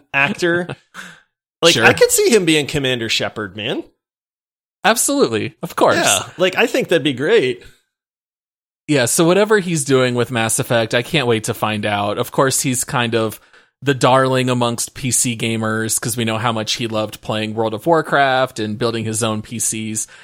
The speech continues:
Speaker 2: So I'm glad that Mass Effect is still in full force, whatever it is they're doing. I, I can't wait to hear a little bit more. So I think that's all we have here for this week. Anything else, Josh?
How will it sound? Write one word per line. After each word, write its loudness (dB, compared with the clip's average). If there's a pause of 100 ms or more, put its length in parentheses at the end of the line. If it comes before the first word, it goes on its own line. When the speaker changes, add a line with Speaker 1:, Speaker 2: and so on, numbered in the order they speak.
(260)
Speaker 2:
So 4
I'm 0
glad 2
that 4
Mass -2
Effect -2
is -2
still -2
in -4
full -2
force, -2
whatever 2
it -2
is -4
they're -4
doing. -6
I, -4
I -4
can't -4
wait -8
to -8
hear -6
a -6
little -8
bit -8
more. -6 (640)
So 2 (240)
I -20
think 0
that's 0
all 2
we 2
have 0
here 2
for 0
this 0
week. -6 (140)
Anything -2
else, -2
Josh? -4